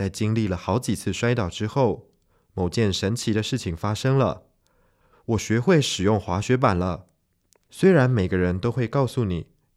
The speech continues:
滑雪板一开始的时候比较容易，后面会越来越困难。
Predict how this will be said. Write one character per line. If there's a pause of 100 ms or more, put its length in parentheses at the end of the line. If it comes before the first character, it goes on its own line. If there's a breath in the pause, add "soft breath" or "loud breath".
(140)
滑
雪
板
一
开
始
的
时
候
比
较
容
易， (460 soft breath)
后
面
会
越
来
越
困
难。